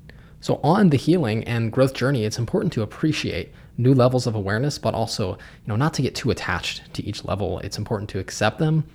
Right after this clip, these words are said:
right? Validate them, use them to, to heal ourselves and, uh, and expand our consciousness. But ultimately, at the end of the day, let them go when we have outgrown them.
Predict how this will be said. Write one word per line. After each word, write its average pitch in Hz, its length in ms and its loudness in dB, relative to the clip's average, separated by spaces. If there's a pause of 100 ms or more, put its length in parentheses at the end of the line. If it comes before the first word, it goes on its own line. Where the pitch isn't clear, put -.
(100)
right? 120 140 -6
Validate 113 560 2
them, 139 260 0 (200)
use 120 320 0
them 127 260 2 (120)
to, 107 280 -2
to - 160 -8
heal 113 240 0
ourselves 139 540 0 (260)
and, 95 240 -4
uh, 87 100 -2
and 98 100 -4
expand 107 340 0
our 101 60 2
consciousness. 120 520 -2
But 127 120 0
ultimately, 147 440 4
at 131 80 0
the 139 60 0
end 127 100 2
of 120 40 2
the 127 40 -2
day, 117 140 4
let 120 180 0
them 131 140 2
go 117 220 2
when 95 200 -4
we 98 140 -4
have 95 160 -2
outgrown 95 400 -2
them. 90 260 -6